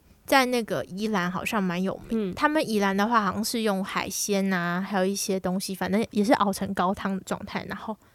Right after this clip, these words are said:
Speaker 1: 就是拿去冷冻，再拿出来裹粉炸。它这个把它做成素食版本的时候，我觉得它的样子长得很像萝卜糕，但它没有萝卜糕的味道。整个很浓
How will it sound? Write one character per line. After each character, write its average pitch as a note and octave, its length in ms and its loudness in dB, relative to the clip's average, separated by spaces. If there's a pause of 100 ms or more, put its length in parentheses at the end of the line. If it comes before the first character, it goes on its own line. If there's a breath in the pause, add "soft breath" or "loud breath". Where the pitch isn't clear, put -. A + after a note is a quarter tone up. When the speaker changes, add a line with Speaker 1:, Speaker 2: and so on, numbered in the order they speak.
(120 soft breath)
Speaker 1:
就 A3+ 120 -2
是 A3 160 0
拿 F#3+ 180 0
去 A3+ 220 2
冷 F3+ 340 -6
冻， - 120 4 (120)
再 F#3 500 2 (220)
拿 F#3 160 -2
出 G#3+ 120 0
来 F#3+ 100 6
裹 - 180 -8
粉 - 260 -10
炸。 - 220 0 (180)
它 C#4 160 8
这 C#4+ 160 2
个 G3+ 160 2
把 F3 200 0
它 F#3+ 120 0
做 A3 200 0
成 G3+ 160 -2
素 C4+ 220 0
食 F#3+ 180 -2
版 F#3+ 200 -2
本 G3+ 120 -2
的 G3+ 60 -6
时 - 80 -8
候， G#3+ 80 -2
我 G3 40 -4
觉 G#3+ 100 -4
得 A3+ 140 -2 (320 soft breath)
它 - 160 8
的 D4 180 10 (120)
样 E4 240 8
子 - 180 -6
长 F3+ 140 -2
得 G#3 40 0
很 F#3+ 120 -2
像 G#3 200 0
萝 - 140 -8
卜 - 260 -10
糕， - 240 -12 (640 soft breath)
但 E4+ 180 4
它 E4 120 4
没 D4 100 2
有 G3+ 100 4
萝 F#3 140 0
卜 F#3+ 180 -2
糕 F#3+ 220 0
的 F#3+ 100 0
味 E3 280 -4
道。 - 180 -14 (360)
整 G#3+ 140 0
个 A3+ 100 -2
很 F#3+ 260 -2
浓 F#3 220 -2